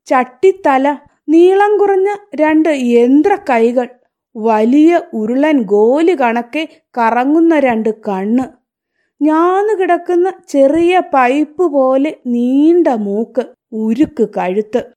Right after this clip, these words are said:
"പേടിക്കേണ്ട, ഞാൻ നിന്നെ ഒന്നും ചെയ്യില്ല." "ഹോ, വികൃതമാണ് നിന്റെ ഈ ചിരി, കേൾക്കാൻ ഒരു രസവുമില്ല," അവൾ പറഞ്ഞു. "ഞാൻ എങ്ങനെ ചിരിക്കാണ്ടിരിക്കും?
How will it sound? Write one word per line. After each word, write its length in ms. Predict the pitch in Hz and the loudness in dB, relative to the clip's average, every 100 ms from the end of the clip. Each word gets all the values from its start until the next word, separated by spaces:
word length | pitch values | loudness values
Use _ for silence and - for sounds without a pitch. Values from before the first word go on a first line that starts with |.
| 349 | -8
"പേടിക്കേണ്ട, 720 | 370 392 415 427 480 453 320 254 | -2 0 0 0 0 -2 -4 -6
ഞാൻ 340 | 262 277 330 | -4 -2 0
നിന്നെ 240 | 381 381 415 | 0 0 0
ഒന്നും 580 | 311 262 277 302 403 | 0 2 2 4 2
ചെയ്യില്ല." 540 | 453 370 294 277 220 - _ _ 349 | 2 0 0 -2 -4 -6 _ _ -6
"ഹോ, 280 | 359 349 _ _ 202 | -6 -6 _ _ -8
വികൃതമാണ് 840 | 214 220 320 440 403 294 254 233 | -6 -4 -4 0 0 0 0 -2
നിന്റെ 220 | 220 226 | -2 -2
ഈ 160 | 233 214 | -2 -2
ചിരി, 500 | 196 - 196 254 - _ _ - | -8 -8 -8 -10 -18 _ _ -6
കേൾക്കാൻ 540 | 196 190 196 254 302 285 _ | -4 -4 -4 -2 -2 -6 _
ഒരു 460 | - 202 196 190 202 | -6 -2 -2 -2 0
രസവുമില്ല," 840 | 381 359 269 269 302 320 240 220 - _ | 0 0 -2 0 2 0 -2 -6 -12 _
അവൾ 280 | 277 208 220 - | -8 -4 -4 -4
പറഞ്ഞു. 320 | 349 262 208 - _ 381 | -4 -4 -8 -12 _ -6
"ഞാൻ 340 | 453 508 453 | -4 -2 -2
എങ്ങനെ 460 | 285 285 294 302 311 | 0 0 0 0 -2
ചിരിക്കാണ്ടിരിക്കും? 960 | - 214 208 254 277 269 196 196 233 | -4 -10 -6 -2 0 0 -2 -8 -10